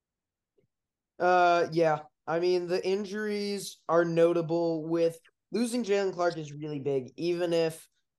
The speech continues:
I mean, he, he became really one of their, their primary options on offense, I'd say third behind Jaquez and, uh, Tiger Campbell.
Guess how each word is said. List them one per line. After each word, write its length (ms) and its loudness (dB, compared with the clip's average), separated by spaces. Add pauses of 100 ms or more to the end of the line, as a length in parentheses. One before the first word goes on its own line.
(440)
I 60 -6
mean, 280 4 (200)
he, 180 -2
he 160 -2
became 760 0
really 240 8
one 180 4
of 60 -2
their, 300 0 (260)
their 200 2
primary 540 0
options 360 -2
on 120 -2
offense, 420 -6 (180)
I'd 180 2
say 140 0
third 320 0
behind 560 -4 (300)
Jaquez 680 2
and, 640 -4 (300)
uh, 240 2
Tiger 360 2
Campbell. 420 -2